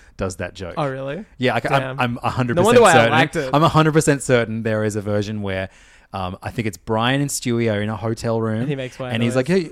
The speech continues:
Speaker 1: you want, want me to make you some white noise there, buddy?" And then they does, like, shh.
Speaker 2: Yeah, that's great.
Speaker 1: Or maybe I'm thinking of Homer. It's Homer. Of course, Simpsons did it first.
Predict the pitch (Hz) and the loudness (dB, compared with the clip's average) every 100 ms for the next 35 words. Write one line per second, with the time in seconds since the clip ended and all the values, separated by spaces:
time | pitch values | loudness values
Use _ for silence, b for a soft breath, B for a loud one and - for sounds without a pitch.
0 | - 143 156 151 156 151 160 165 147 143 | -8 -4 -2 0 0 -2 -2 -4 -4 -2
1 | 147 160 165 165 165 165 170 190 202 B | -2 -2 -4 -4 -2 -2 -2 -2 -4 B
2 | B 107 101 98 104 104 101 98 - - | B -8 -6 -4 -4 -4 -6 -8 -10 -8
3 | - - - - - - 160 151 180 - | -8 -8 -10 -12 -14 -2 0 2 0 -2
4 | 139 143 170 214 202 196 117 170 110 98 | -2 2 4 4 4 4 4 2 2 -2
5 | - 240 127 87 208 - - 190 - 117 | 2 4 4 0 -2 -2 -2 -4 -2 -8
6 | 95 92 - 87 117 - | -8 -12 -10 -6 -6 -8